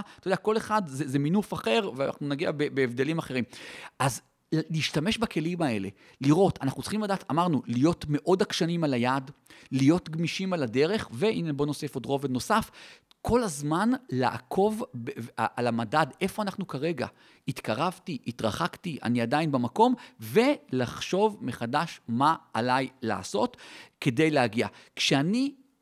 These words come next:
עסוק בדברים האלה, במקום לשקוע בתסכולים,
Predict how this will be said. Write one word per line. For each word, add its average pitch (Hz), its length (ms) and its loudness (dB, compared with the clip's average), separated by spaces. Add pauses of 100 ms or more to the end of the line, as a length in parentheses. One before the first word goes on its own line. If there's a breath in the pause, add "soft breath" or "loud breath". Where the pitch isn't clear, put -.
(140)
עסוק - 600 -4 (140)
בדברים 120 880 0
האלה, 156 380 0 (420 loud breath)
במקום 139 560 6
לשקוע 160 840 6 (300 soft breath)
בתסכולים, 170 1300 2